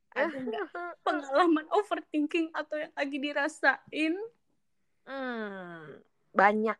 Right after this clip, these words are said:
Speaker 2: ya. Em, bukan pengalaman sih, but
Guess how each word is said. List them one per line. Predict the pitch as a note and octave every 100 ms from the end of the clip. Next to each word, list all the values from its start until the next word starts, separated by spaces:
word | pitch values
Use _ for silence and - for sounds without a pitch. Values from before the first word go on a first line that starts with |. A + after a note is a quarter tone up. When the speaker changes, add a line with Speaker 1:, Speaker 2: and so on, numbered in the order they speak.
| _
Speaker 2:
ya. | D#3 - - _ _ _ _ _ _ A#3
Em, | A#3+ A#3+ A#3+ A#3+ A#3+ - _ _
bukan | G3+ G#3+ A3 A3 G#3+ A3
pengalaman | A3 G#3+ G#3+ G#3 G3 G#3+ B3+ D#4 B3 G3+
sih, | _ F#3 F3+ _
but | _ F3+ F#3+ F#3